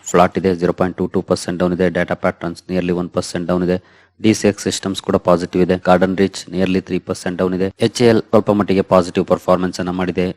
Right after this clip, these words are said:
ಐಡಿಯಾ ಫೋರ್ಜ್ nearly ಟೂ ಪರ್ಸೆಂಟ್ ಡೌನ್ ಆಗಿದೆ, ಮಸ್ಗಾವ್ ಡಾಕ್ ಅಲ್ಲಿ nearly ಟೂ ಪರ್ಸೆಂಟ್ ಡೌನ್ ಇದೆ, ಹೆಮ್ಟಾರ್ ಕೂಡ nearly ಒನ್ ಪರ್ಸೆಂಟ್ ಡೌನ್ ಇದೆ, ನೈಬ್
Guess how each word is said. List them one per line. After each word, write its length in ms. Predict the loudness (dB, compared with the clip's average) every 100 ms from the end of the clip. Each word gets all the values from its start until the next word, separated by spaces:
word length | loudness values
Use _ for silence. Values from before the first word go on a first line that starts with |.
| -6
ಐಡಿಯಾ 260 | -2 -2 0
ಫೋರ್ಜ್ 320 | 0 0 -2
nearly 420 | -2 0 4 2
ಟೂ 160 | 2 0
ಪರ್ಸೆಂಟ್ 420 | -2 -2 -4 0
ಡೌನ್ 200 | 0 0
ಆಗಿದೆ, 280 | -2 -2 -2
ಮಸ್ಗಾವ್ 400 | -2 2 4 4
ಡಾಕ್ 200 | 2 0
ಅಲ್ಲಿ 140 | -2
nearly 440 | -2 -2 -2 -2 -2
ಟೂ 100 | -2
ಪರ್ಸೆಂಟ್ 360 | -2 -2 -4 0
ಡೌನ್ 180 | 0 2
ಇದೆ, 140 | -2
ಹೆಮ್ಟಾರ್ 540 | -4 -8 -6 0 0
ಕೂಡ 180 | 0 -2
nearly 380 | 0 2 2 2
ಒನ್ 200 | 0 -2
ಪರ್ಸೆಂಟ್ 380 | -4 -2 -2 0
ಡೌನ್ 180 | 2 4
ಇದೆ, 140 | 2
ನೈಬ್ 340 | 2 2 2